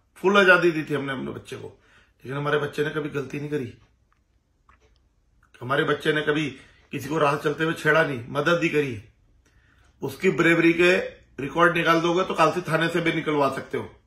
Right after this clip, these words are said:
जहां उसने चालीस साल कमरेबंद डिप्टी कमांडेंट के बेटे को पानी में से मेरे साथ निकाला था, चालीस फुट पानी के नीचे से। उसका record आज भी थाने में दर्ज है, देख लीजिए।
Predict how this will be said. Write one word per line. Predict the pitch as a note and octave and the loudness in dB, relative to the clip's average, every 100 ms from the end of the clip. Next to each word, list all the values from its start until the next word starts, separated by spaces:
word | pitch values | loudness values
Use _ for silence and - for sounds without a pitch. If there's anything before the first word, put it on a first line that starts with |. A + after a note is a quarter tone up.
| _ _ _ _ _ _ _ _ _ - | _ _ _ _ _ _ _ _ _ -2
जहां | D3+ | 0
उसने | C#3+ C#3 | 0 -2
चालीस | - D#3 E3 | 2 2 4
साल | D#3 D#3 - - _ _ _ | 4 2 0 -16 _ _ _
कमरेबंद | F3 D#3+ D#3+ E3+ F#3 - - _ | -2 0 2 2 0 -8 -20 _
डिप्टी | C#3 E3 - G3 | -6 -2 0 2
कमांडेंट | F3 D#3+ E3 E3+ E3 | 2 0 2 0 0
के | F3 E3+ | -2 0
बेटे | D3+ D3 E3 | -4 0 0
को | D#3+ D3 A#2 - _ _ _ _ _ _ - | 0 -2 -4 -14 _ _ _ _ _ _ -2
पानी | D#3+ E3 E3+ | 0 2 2
में | D#3+ | 0
से | F3 | 2
मेरे | D#3 D#3 | 2 2
साथ | E3 D#3+ | 0 -2
निकाला | D3+ A#2+ A#2 | -4 -8 -10
था, | G#2 G2+ - _ _ _ _ - | -10 -14 -20 _ _ _ _ 0
चालीस | D#3 F3+ - | 2 2 2
फुट | F3 - | 0 2
पानी | D#3 D3+ | 2 2
के | D3 | -2
नीचे | C#3 C#3 | -4 -8
से। | A2 G2+ _ _ _ - | -10 -14 _ _ _ -10
उसका | D3 F3+ | -2 2
record | E3+ F3 E3+ | 2 2 4
आज | D#3 | 4
भी | D#3 F3 | 2 -2
थाने | C#3+ D3 | -2 -2
में | D3 | -2
दर्ज | C#3+ B2 | -4 -4
है, | A2 - _ _ _ _ - | -8 -14 _ _ _ _ -10
देख | C#3 D#3+ | -6 -2
लीजिए। | E3 D3+ C#3 - | 0 0 -2 -4